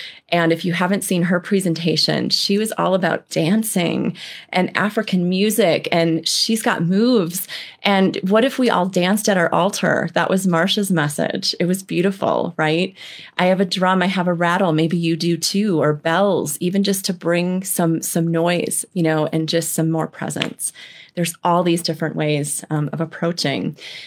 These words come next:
I also wanted to mention that another way that I have traditionally really enjoyed and also enjoyed encouraging others to use altars as a tool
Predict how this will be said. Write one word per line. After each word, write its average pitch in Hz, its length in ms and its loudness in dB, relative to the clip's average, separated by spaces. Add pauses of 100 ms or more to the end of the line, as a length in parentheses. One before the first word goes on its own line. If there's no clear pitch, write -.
(120)
I 139 120 0
also 226 420 2
wanted 170 340 2
to 160 560 0
mention 165 480 0
that 165 140 2
another 165 440 2
way 165 300 2
that 160 220 -2
I 165 180 2
have 185 300 -4
traditionally 165 680 -2
really 156 320 0
enjoyed 160 920 0
and 165 100 0
also 160 360 -2
enjoyed 165 360 0
encouraging 160 720 0
others 160 540 0 (420)
to 190 140 0
use 196 340 2
altars 156 420 0
as 151 160 0
a 160 80 -2
tool 165 720 2